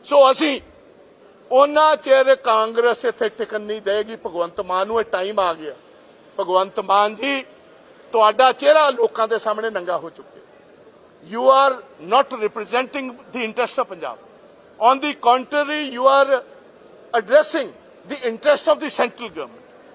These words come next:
and the Haryana government। ਤੋ ਇਸ ਗੱਲ ਕਾਰਨ ਅੱਜ ਜਿਹੜਾ ਸਾਡਾ ਪ੍ਰਦਰਸ਼ਨ ਹੈ, ਇਹ ਬਕਾਇਦਾ ਤੌਰ ਕਿਸਾਨਾਂ ਨੂੰ ਯਕੀਨ ਦਿਵਾਉਣ ਵਾਸਤੇ ਹੈ ਕਿ ਕਾਂਗਰਸ ਜਿਹੜੀ ਹੈ,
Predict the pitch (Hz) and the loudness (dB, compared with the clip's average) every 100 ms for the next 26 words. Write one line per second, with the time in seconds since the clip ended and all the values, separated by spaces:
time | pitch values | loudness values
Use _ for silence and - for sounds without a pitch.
0 | - - - 240 330 349 349 277 247 233 | -20 -20 -2 0 0 0 0 2 2 0
1 | 226 - 151 - - - - - - - | -2 -4 -12 -12 -20 -20 -20 -20 -20 0
2 | 233 247 240 233 233 226 233 240 233 - | 4 4 2 -2 -2 0 2 2 -2 -16
3 | _ - - _ _ _ _ 208 233 240 | _ -20 -20 _ _ _ _ 2 2 4
4 | 240 180 - - - - 196 240 247 226 | 2 2 -8 -20 -20 -10 -2 2 2 0
5 | 202 208 208 175 196 - 247 226 226 233 | 0 0 0 -4 -6 -4 -6 -2 -4 -4
6 | - - - _ _ _ - - 247 208 | -14 -20 -20 _ _ _ -16 0 2 2
7 | - 208 240 247 254 247 254 240 220 - | 0 2 4 2 4 4 2 -2 -10 -2
8 | 196 214 247 226 156 - - - - - | -2 0 0 -2 -8 -18 -20 -20 -20 -16
9 | 208 - 285 302 269 247 240 240 233 220 | -14 -6 -4 0 2 4 4 2 2 2
10 | 247 233 233 233 233 233 254 269 262 254 | 0 0 -2 -2 2 2 4 0 0 -6
11 | 220 165 | -8 -14